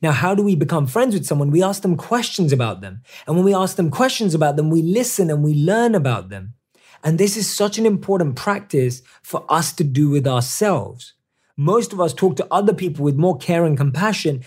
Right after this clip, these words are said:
than we talk to ourselves with. It's so important that we start practicing that right now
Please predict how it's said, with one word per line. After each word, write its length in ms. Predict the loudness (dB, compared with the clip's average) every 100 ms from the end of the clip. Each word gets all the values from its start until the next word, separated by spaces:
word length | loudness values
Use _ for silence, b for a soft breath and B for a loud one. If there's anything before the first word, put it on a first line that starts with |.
| B -2
than 100 | 2
we 100 | 2
talk 300 | 2 -2 0
to 140 | 0
ourselves 560 | 0 0 0 2 0 -4
with. 240 | -10 -12 B B B
It's 220 | 0 0
so 320 | -2 0 2
important 520 | 0 -2 0 -2 0
that 120 | -2
we 100 | 0
start 320 | 0 0 -2 -4
practicing 720 | -4 -4 -4 -6 -2 0 2
that 160 | 0
right 380 | -2 0 0 0
now 380 | -2 0 0 -2